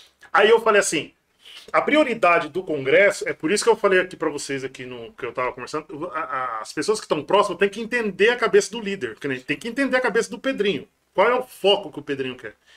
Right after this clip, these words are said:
Que às vezes eu, eu, é, passa desapercebido por, por a gente tanta informação que às vezes nem dá essa informação. Então,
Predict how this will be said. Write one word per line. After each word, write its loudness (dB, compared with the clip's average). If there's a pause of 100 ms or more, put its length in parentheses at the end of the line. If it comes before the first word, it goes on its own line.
(220)
Que -2
às 4
vezes 6
eu, 2
eu, 2
é, -4
passa 0
desapercebido -2
por, -4
por -4
a 2
gente -4
tanta -2
informação 0
que 0
às 4
vezes 0
nem 0
dá 4
essa -2
informação. -6 (400)
Então, 0